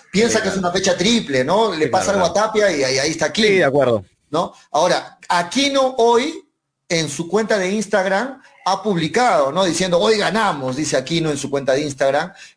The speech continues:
Speaker 1: Y, y bueno, ahí está, sal-, "Hoy juega mi lindo Perú, mi total apoyo para mi selección. Hoy ganamos, vamos carajo, estoy con ustedes", dice,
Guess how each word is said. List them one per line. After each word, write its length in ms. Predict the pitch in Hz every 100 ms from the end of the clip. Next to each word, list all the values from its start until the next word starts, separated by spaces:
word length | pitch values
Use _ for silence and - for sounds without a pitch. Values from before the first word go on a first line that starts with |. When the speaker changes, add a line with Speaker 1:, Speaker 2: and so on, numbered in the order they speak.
| -
Speaker 1:
Y, 280 | 135 135
y 40 | 143
bueno, 200 | 190 131
ahí 120 | 151
está, 400 | 160 175 175 175
sal-, 220 | 165 143
"Hoy 260 | 156 226 247
juega 280 | 190 226 226
mi 120 | 185
lindo 380 | 190 285 262 233
Perú, 340 | 190 190 240
mi 120 | 175 170
total 240 | 170 214
apoyo 340 | 180 214 202
para 140 | 196 151
mi 100 | 147
selección. 640 | 143 147 - 233 220 131 - _
Hoy 280 | 226 233 214
ganamos, 500 | 185 156 233 208 165
vamos 340 | 202 214 196 -
carajo, 480 | 151 160 214 175 165
estoy 300 | 165 220 214
con 180 | 190
ustedes", 540 | 151 143 233 202 170 147
dice, 420 | 180 170 180 143